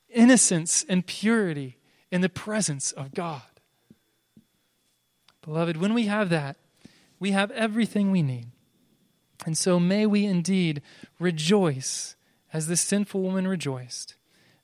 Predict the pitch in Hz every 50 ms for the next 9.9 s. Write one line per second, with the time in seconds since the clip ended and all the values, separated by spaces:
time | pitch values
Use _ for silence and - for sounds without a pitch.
0 | - 156 156 165 180 196 196 180 151 139 139 139 151 160 156 170 170 160 143 135
1 | 131 - _ - _ _ _ - - 131 127 143 139 143 135 131 131 120 - -
2 | - - 143 135 131 135 - _ _ _ _ _ _ _ _ _ _ _ _ _
3 | _ _ _ _ _ _ - _ _ _ _ _ _ _ - - 156 147 - -
4 | 143 139 139 127 - - 131 123 123 123 123 127 _ _ _ _ _ _ _ _
5 | _ _ _ _ _ _ _ _ _ _ _ _ _ _ _ _ _ _ _ _
6 | _ _ _ _ _ _ _ _ _ _ _ _ _ _ _ _ _ _ _ _
7 | _ _ _ _ _ - - - - _ _ _ _ _ _ _ _ _ _ _
8 | _ _ _ _ _ _ _ _ _ _ _ _ _ _ - _ - 180 180 170
9 | 160 156 147 - - 151 143 139 135 135 135 143 170 175 180 180 175 156